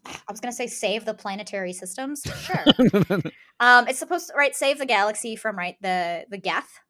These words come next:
Speaker 1: and the
Speaker 2: Yeah.
Speaker 1: Reapers,
Speaker 2: Yeah.
Speaker 1: right? How Commander Shepard does that,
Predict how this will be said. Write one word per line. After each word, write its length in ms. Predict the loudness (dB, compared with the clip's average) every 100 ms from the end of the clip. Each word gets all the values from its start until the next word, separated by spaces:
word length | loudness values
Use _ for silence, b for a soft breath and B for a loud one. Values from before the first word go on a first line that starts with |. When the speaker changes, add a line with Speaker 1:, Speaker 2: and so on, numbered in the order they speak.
| _
Speaker 1:
and 140 | -6 -2
the 60 |
Speaker 2:
Yeah. 40 | -2
Speaker 1:
Reapers, 560 | -4 -10 -18 -18 -12 -4
Speaker 2:
Yeah. 180 | -4 -4
Speaker 1:
right? 240 | -2 -2 -4 _ b b b b _ _
How 560 | -12 4 10 10 10
Commander 440 | 6 -4 -6 -4 -6
Shepard 380 | -6 -8 -8 -2
does 220 | -2 -2
that, 280 | -8 -10